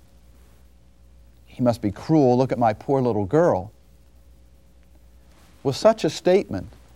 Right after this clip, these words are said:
materially speaking, okay, would constitute heretical blasphemy. But this woman doesn't really mean it. She's racked by anguish. She's feeling great sorrow over what is happening to her child. She's not really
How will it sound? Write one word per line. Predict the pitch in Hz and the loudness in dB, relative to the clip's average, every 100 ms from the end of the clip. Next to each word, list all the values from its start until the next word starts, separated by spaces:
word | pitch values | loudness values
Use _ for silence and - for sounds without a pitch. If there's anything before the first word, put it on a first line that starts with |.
| _ _ - - | _ _ -12 -4
materially | 143 139 - - 262 220 113 87 - - | -4 -4 -6 0 2 2 0 -2 -12 -20
speaking, | - 113 - - - - _ _ - - | -8 -8 -8 -14 -20 -20 _ _ -20 -20
okay, | - - - | -20 -20 -6
would | 135 123 | -6 -4
constitute | - 160 165 160 - - 139 117 - - - - - - _ _ _ | -4 -2 -2 -4 -10 -6 -4 -6 -10 -20 -20 -20 -20 -20 _ _ _
heretical | 123 123 110 113 | -2 -2 -2 -4
blasphemy. | 101 104 101 - - 85 - - - - - _ _ - - - - - - - - | -2 -4 -4 -12 -18 -18 -20 -20 -20 -20 -20 _ _ -20 -20 -20 -20 -20 -20 -20 -4
But | - 160 | 0 2
this | 180 | 2
woman | 180 185 165 | 4 2 4
doesn't | 165 147 139 | 2 2 -2
really | 143 151 143 127 - - - | 0 2 2 0 -8 -20 -12
mean | 131 151 175 131 | -2 2 2 0
it. | - - | -4 -14
She's | - - 110 110 | -10 -6 -6 -8
racked | - 110 131 147 147 | -4 2 4 4 -2
by | - 127 123 | 0 0 2
anguish. | 135 147 147 95 85 - _ - - | 0 2 0 -4 -10 -16 _ -20 -20
She's | - 120 107 107 | -8 -6 -6 -8
feeling | - - 135 120 | -8 -2 0 2
great | 131 131 | 0 0
sorrow | - 147 139 127 92 | 0 4 4 4 2
over | 110 110 | -2 -2
what | 107 117 | 0 0
is | 110 | 0
happening | - 123 113 110 107 | 0 0 0 -6 -6
to | 107 | -6
her | 104 | -6
child. | - 156 113 | 0 0 0
She's | - 247 | 0 0
not | 160 104 - | 2 0 -2
really | 98 87 | -12 -12